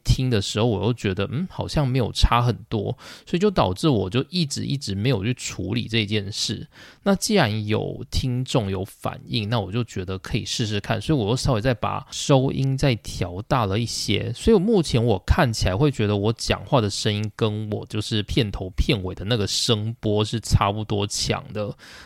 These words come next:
那如果有些人呢，过去都一直用固定的音量在收听我的频道的话，然后如果你又觉得有一点点不太习惯，那就再麻烦你把音量调小声一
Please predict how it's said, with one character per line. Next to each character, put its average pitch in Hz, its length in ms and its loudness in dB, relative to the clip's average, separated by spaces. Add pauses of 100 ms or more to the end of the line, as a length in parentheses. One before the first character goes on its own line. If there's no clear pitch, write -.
那 226 100 4
如 202 120 6
果 208 100 8
有 147 160 6
些 151 240 4
人 113 180 4
呢， 101 140 0
过 139 260 4
去 131 200 0
都 120 120 4
一 127 60 2
直 113 160 -4
用 117 220 0
固 113 260 -2
定 104 180 -2
的 98 140 -2
音 107 260 -4
量 110 160 0
在 107 200 2
收 101 360 -2
听 104 360 -4
我 101 120 -2
的 104 220 -6
频 95 300 0
道 107 180 4
的 95 120 -4
话， - 320 0 (200)
然 123 200 2
后 208 180 4
如 151 140 4
果 180 140 4
你 160 100 2
又 156 140 4
觉 - 240 0
得 110 100 2
有 101 160 2
一 120 40 2
点 117 160 2
点 113 140 0
不 78 140 -10
太 127 220 0
习 - 380 -4
惯， 107 260 0
那 123 100 0
就 123 160 0
再 117 220 -2
麻 101 240 -2
烦 98 180 -6
你 101 120 -4
把 92 260 -6
音 110 280 -2
量 104 260 2
调 95 360 -2
小 - 400 -2
声 107 300 0
一 120 100 -4